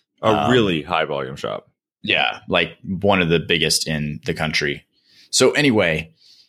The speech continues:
Speaker 2: uh, sram was nice enough to send somebody by to preemptively just pretty much warranty all the brakes we had on the floor. So,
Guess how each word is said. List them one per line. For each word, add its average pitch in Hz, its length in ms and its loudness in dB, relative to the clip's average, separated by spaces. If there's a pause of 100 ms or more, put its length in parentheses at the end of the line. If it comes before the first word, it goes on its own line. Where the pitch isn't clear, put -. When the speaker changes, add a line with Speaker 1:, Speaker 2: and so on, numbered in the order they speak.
(360)
Speaker 2:
uh, 85 460 0 (640)
sram 110 320 2
was 90 120 0
nice 92 260 0
enough 82 320 -2
to 85 360 -2
send 82 360 -2
somebody 82 320 -2
by 80 360 0 (100)
to 85 380 0
preemptively 82 760 0
just - 520 -2
pretty 87 220 -2
much 78 200 -2
warranty 82 420 0
all 78 180 0
the 76 60 -6
brakes 73 260 -2
we 76 80 -2
had 71 180 0
on 67 120 -6
the 67 60 -10
floor. 65 380 -4 (680)
So, 78 480 0